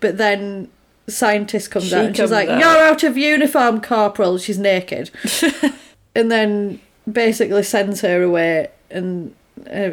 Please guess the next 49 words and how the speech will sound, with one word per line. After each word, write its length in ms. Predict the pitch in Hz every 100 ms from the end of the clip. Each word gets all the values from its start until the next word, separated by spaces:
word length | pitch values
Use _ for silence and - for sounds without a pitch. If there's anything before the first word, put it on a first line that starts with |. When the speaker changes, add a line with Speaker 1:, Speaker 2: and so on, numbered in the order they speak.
| -
Speaker 1:
she's 220 | - -
like, 160 | 165 170
"Everyone 240 | 175 151
go 100 | 151
to 60 | -
sleep. 400 | - - 117 - - _ _
I'm 160 | 214 190
not 160 | 170 170
dealing 260 | 160 170
with 120 | 165
this 180 | 170 -
right 120 | 147
now." 200 | 165 165 - _
So 200 | - 220
then 400 | 208 202 196 190 - -
it 140 | 214
cuts 500 | - 302 - - - -
to 140 | 277
the 80 | 240
next 300 | - - -
day 400 | 196 170 156 -
and 160 | 190 196
they're 140 | 196
at 120 | 196
the 60 | 196
mutant 540 | 202 208 214 - 208
reservation 760 | - 185 190 190 185 180 156 165
with 140 | 165
no 280 | 185 175 170
trespassing. 760 | 170 - - - 175 - 113 165 _ _
And 100 | 196
then 120 | 196 196
they're 80 |
like, 220 | 190 175 185
"No 220 | 190 185
one 140 | 190
goes 340 | 170 175 185 180
here." 320 | 147 143 156 _ -
And 300 | 190 180 180
she, 420 | 214 190 180 - _
the, 360 | - 190 175 -
the 120 | 190
scientist 540 | 190 185 180 175 180 -
is 120 | 175
like, 300 | 160 160 - -
"I've 200 | 185 208
got 200 | - -
a 40 |
plan, 480 | 202 - 170 165 165